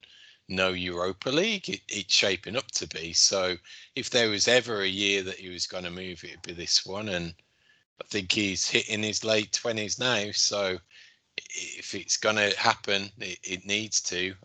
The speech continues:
And if, if he wasn't in the shop window, he's got a Euros as well to, to show what he can do.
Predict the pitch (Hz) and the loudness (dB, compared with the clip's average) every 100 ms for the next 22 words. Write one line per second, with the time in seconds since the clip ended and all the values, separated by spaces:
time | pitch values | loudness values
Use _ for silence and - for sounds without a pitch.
0 | - 92 92 90 90 87 - - - 110 | -6 -2 -2 -2 -6 -6 -8 -8 -4 -4
1 | - - 101 117 113 107 120 107 110 98 | -4 -4 -2 0 4 4 2 0 0 2
2 | - 104 101 110 120 123 113 92 - 98 | 4 2 -2 -6 -2 -2 -2 -4 -4 -6
3 | 92 92 95 101 110 113 - 90 - 98 | -4 -4 -2 -2 -2 -2 -2 -2 -4 -4
4 | 101 - 98 98 98 - - _ _ - | -2 0 2 0 -4 -14 -20 _ _ 0
5 | 101 113 104 101 98 - 95 90 98 95 | 2 4 4 0 -2 -4 -6 -2 0 -2